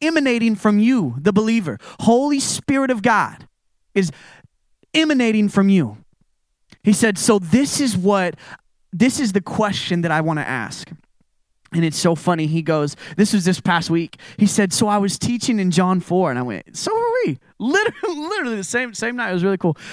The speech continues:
And he goes, "What does Jesus say to the woman at the well?" He says, "You know, if you knew who I was, you, you'd ask me for a drink, and I'd give you living water." He goes, "So, Chris, I ask my people this.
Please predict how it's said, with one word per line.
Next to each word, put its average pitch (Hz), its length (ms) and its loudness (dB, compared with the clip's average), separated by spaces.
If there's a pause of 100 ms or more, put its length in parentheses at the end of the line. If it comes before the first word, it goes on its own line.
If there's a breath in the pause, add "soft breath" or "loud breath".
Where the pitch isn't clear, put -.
(120 loud breath)
And 226 120 2
he 247 60 4
goes, 214 320 2 (580 loud breath)
"What 240 180 4
does 277 180 -4
Jesus 214 420 2
say 180 840 -2
to 202 100 0
the 180 100 0
woman 175 280 0
at 165 100 -4
the 190 80 0
well?" 208 340 -4 (1900)
He 117 80 -14
says, 113 600 -8 (380)
"You 110 100 -8
know, 120 60 -4
if - 300 -14
you 120 80 -6
knew 113 120 -6
who 110 100 -6
I 127 120 -4
was, 135 580 -6
you, 151 260 -10
you'd 113 200 -6
ask 151 180 -6
me 247 100 -8
for 147 140 -8
a 120 80 -8
drink, 113 340 -16 (420)
and 123 120 -8
I'd 180 160 -4
give 180 180 -4
you 156 100 -2
living 151 320 -4
water." 160 380 -8 (1600 soft breath)
He 185 120 -2
goes, 190 220 2
"So, 208 200 2
Chris, 233 300 0
I 185 120 2
ask 220 240 0
my 190 160 2
people 180 420 -2
this. 151 540 -6